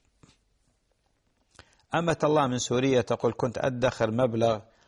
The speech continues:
المتب-، المبلغ المتبقي الذي يعطيني زوجي، وكان يعطيني مال يأخذ منه مبلغ، ويبقى عندي جزء منه أضيفه للمال الذي لدي، وكل فترة كنت، يعني، آه،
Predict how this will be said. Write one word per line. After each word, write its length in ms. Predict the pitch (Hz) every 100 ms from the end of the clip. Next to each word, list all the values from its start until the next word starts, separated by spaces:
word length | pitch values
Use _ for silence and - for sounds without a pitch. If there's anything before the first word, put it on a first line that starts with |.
| _ _ -
المتب-، 600 | 113 110 104 107 117 -
المبلغ 440 | 113 120 120 117 104
المتبقي 840 | 107 104 107 127 - - 113 110 -
الذي 320 | 113 110 104 110
يعطيني 520 | 104 - 127 117 110
زوجي، 500 | 117 107 82 76 - _ _ _ _
وكان 400 | - - - 135
يعطيني 440 | 127 110 135 120 107
مال 300 | 113 110 107
يأخذ 280 | 117 - 107
منه 240 | 107 101
مبلغ، 480 | 107 110 110 107 101
ويبقى 720 | 98 104 95 98 127 - 117
عندي 340 | 98 107 104
جزء 380 | 104 123 107 107
منه 360 | 101 117 104 104
أضيفه 520 | 98 123 120 107 104
للمال 380 | 104 104 117 104
الذي 300 | 92 95 98
لدي، 400 | 98 104 127 143 _ _ _
وكل 280 | - - 185
فترة 340 | - 156 - 135
كنت، 600 | - 123 - - 127 117 - _ _ - - _ _
يعني، 680 | - 110 101 107 104 98 95
آه، 460 | 90 85 50 50